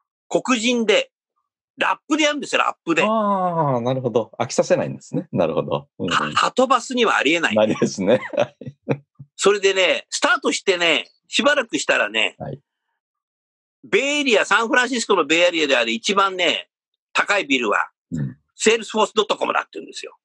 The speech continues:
Speaker 2: ああ、そうですね。今そうですね。
Speaker 1: そうするとね、オーディエンスがね、
Speaker 2: はい。
Speaker 1: 「わー！」とかって盛り上がるんですよ。
Speaker 2: うん。
Speaker 1: オーディエンスってこれサンフランシスコの人じゃねえだろ。世界中から来てる人なんだけど、
Speaker 2: うん。
Speaker 1: セールスフォースっていう名前を知ってるんだなっていう。
Speaker 2: なるほど。
Speaker 1: これが一つと。
Speaker 2: はい。
Speaker 1: で、面白いな。それをラップやるんですよね。
Speaker 2: はい。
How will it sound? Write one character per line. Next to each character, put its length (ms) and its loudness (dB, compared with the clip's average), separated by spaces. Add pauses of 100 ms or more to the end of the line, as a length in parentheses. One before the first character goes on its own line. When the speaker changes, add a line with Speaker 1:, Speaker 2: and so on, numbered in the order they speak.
(140)
Speaker 2:
あ 240 2
あ、 60 -4
そ 140 -4
う 20 -4
で 80 -14
す 100 -4
ね。 160 -2
今 160 -6
そ 120 -8
う 20 -4
で 20 2
す 20 4
ね。 40 2
Speaker 1:
そ 20 -
う 40 -4
す 40 -8
る 60 -16
と 100 2
ね、 320 0
オ 220 2
ー 40 0
デ 100 0
ィ 20 0
エ 60 0
ン 40 -8
ス 140 -8
が 160 0
ね、 280 0
Speaker 2:
は 120 0
い。 120 -8 (340)
Speaker 1:
「わ 140 6 (420)
ー！」 40 -18
と 60 -14
か 60 -6
っ 20 -12
て 80 -6
盛 180 2
り 0 -
上 100 0
が 80 0
る 40 0
ん 40 -6
で 120 -2
す 100 -10
よ。 140 -8
Speaker 2:
う 80 0
ん。 580 -4 (300)
Speaker 1:
オ 240 4
ー 40 0
デ 80 -2
ィ 20 2
エ 40 2
ン 40 -2
ス 40 -8
っ 20 -14
て 80 -10
こ 80 -4
れ 60 -2
サ 120 2
ン 100 -2
フ 60 2
ラ 80 2
ン 40 -2
シ 120 0
ス 40 -10
コ 120 0
の 60 2
人 140 -2
じ 60 2
ゃ 60 2
ね 120 2
え 40 0
だ 100 2
ろ。 100 -4
世 120 0
界 200 0
中 100 2
か 100 -2
ら 80 4
来 80 -10
て 80 4
る 120 0
人 120 -6
な 100 -10
ん 60 -12
だ 120 -2
け 120 -12
ど、 200 -2 (100)
Speaker 2:
う 80 -2
ん。 40 0
Speaker 1:
セ 220 2
ー 40 2
ル 100 2
ス 100 -8
フ 60 -12
ォ 120 6
ー 40 2
ス 80 -4
っ 40 -20
て 120 0
い 40 4
う 20 0
名 120 4
前 160 2
を 100 -2
知 140 -14
っ 100 -20
て 100 2
る 120 -4
ん 40 -4
だ 100 0
な 120 -2
っ 40 -4
て 240 -10
い 40 0
う。 40 2
Speaker 2:
な 80 2
る 60 -4
ほ 60 -6
ど。 20 0
Speaker 1:
こ 80 2
れ 80 2
が 80 2
一 140 0
つ 40 -2 (140)
と。 260 2
Speaker 2:
は 140 0
い。 120 -8
Speaker 1:
で、 80 2
面 160 2
白 200 2
い 40 2
な。 120 2
そ 100 2
れ 60 2
を 20 -4
ラ 120 4
ッ 140 -2
プ 80 -2
や 140 4
る 80 0
ん 20 -4
で 120 -6
す 100 -10
よ 80 -6
ね。 160 0
Speaker 2:
は 100 4
い。 160 -10